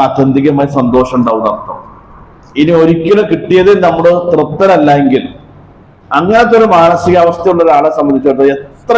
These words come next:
കിട്ടിയാലും അയാളെ സംബന്ധിച്ചിടത്തോളം അയാൾക്ക് തൃപ്തരാവുകയില്ല എന്നർത്ഥം. അപ്പൊ ഓരോ കാര്യങ്ങളും നമ്മൾ ആ ഏത് മാനസികാവസ്ഥയെ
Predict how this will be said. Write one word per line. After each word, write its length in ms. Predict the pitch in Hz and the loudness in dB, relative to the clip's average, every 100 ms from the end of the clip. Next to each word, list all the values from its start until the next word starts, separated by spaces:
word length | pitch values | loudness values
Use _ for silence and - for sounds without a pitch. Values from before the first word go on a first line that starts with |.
| 185 | 0
കിട്ടിയാലും 500 | 175 170 170 165 170 139 | -2 0 2 2 0 0
അയാളെ 240 | 139 143 147 | 0 -2 0
സംബന്ധിച്ചിടത്തോളം 720 | 139 131 123 131 - 127 127 120 | -2 -2 -4 -6 -2 -2 0 0
അയാൾക്ക് 360 | 120 120 127 113 | -2 -2 -8 -10
തൃപ്തരാവുകയില്ല 800 | 123 110 139 135 127 107 110 104 101 | -12 -8 0 0 0 -2 -6 -6 -10
എന്നർത്ഥം. 340 | 92 - - - - - - - - - - | -14 -14 -20 -20 -20 -20 -16 -14 -14 -10 -6
അപ്പൊ 120 | 127 180 185 | 0 2 4
ഓരോ 160 | 233 240 196 | 4 4 4
കാര്യങ്ങളും 460 | 175 170 165 175 165 | 4 4 2 0 0
നമ്മൾ 280 | 139 135 156 160 - 131 | 0 2 0 -2 -2 0
ആ 40 | 156 180 135 139 | 0 0 0 0
ഏത് 200 | 175 202 165 | 0 0 0
മാനസികാവസ്ഥയെ 1000 | 147 156 156 156 160 156 151 160 160 | 0 0 -2 0 0 0 -4 -4 0